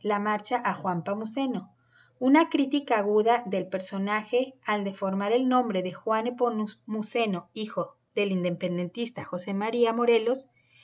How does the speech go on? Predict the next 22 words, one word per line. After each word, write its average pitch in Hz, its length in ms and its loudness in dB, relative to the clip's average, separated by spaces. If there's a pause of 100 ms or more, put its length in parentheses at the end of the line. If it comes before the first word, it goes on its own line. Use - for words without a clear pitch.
(320)
y 262 120 4
de 247 120 12
la 240 100 8
indígena 262 540 4
michoacana 269 680 2
Brígida 269 500 2
Almonte. 190 760 -2 (760)
En 254 160 6
una 339 220 10
de 370 60 4
las 269 180 4
estrofas 226 560 2
de 208 140 4
esta 226 280 -4
canción 247 540 0
dice: 208 460 -6 (840)
"Corriendo 269 460 8
el 320 140 6
tiempo 285 500 6
creció 226 340 4
el 220 140 2
pitoncle, 202 680 0